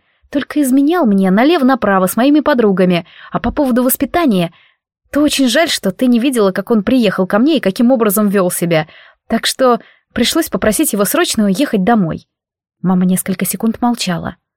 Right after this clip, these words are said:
«Тебе такой зять не нужен», — использовав ее молчание, бодро проговорила я. «И не надо мне сейчас рассказывать о том, что молодость скоротечна, что всем нужна семья, и ты ждешь, не дождешься внуков.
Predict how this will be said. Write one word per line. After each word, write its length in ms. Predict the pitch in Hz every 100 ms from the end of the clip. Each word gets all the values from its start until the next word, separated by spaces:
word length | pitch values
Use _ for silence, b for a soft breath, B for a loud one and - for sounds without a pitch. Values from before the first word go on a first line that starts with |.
| _ _ _ _ _ _ _
«Тебе 260 | - 214 320
такой 260 | - 208
зять 260 | 180 180 180
не 120 | 294
нужен», — 440 | 285 269 226 220 185 _ _
использовав 640 | 208 - 220 196 190 190 -
ее 220 | 185 185
молчание, 480 | 185 190 320 220 175
бодро 300 | 208 208 196
проговорила 480 | 185 190 196 196
я. 300 | 190 170 165 - _ _ _
«И 100 | 269
не 140 | 285
надо 260 | 277 311 262
мне 140 | 240
сейчас 340 | 240 247 294 240
рассказывать 500 | 214 - 254 202 175
о 80 | 185
том, 240 | 320 233 B B
что 200 | - 277
молодость 540 | 196 330 330 254 247
скоротечна, 840 | - - 170 - 311 359 - 214 185
что 140 | -
всем 240 | - 185
нужна 260 | 185 165 165
семья, 440 | - 165 185 320 - B B
и 100 | 190
ты 240 | - 320
ждешь, 320 | 214 214 262
не 80 | 220
дождешься 480 | 202 196 196 220 190
внуков. 420 | 185 190 180 170